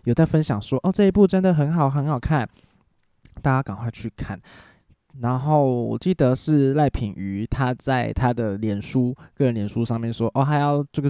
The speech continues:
揪包场，然后他说，啊，他都来不及在他个人的脸书上面，就是比较，可能比较发-，追踪数比较多的那个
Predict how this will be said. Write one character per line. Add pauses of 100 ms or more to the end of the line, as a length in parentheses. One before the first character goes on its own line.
揪
包
场， (280)
然
后
他
说，
啊，
他
都
来
不
及
在
他
个
人
的 (280)
脸
书
上
面， (160)
就
是
比
较， (140)
可
能
比
较
发-， (240)
追
踪
数
比
较
多
的
那
个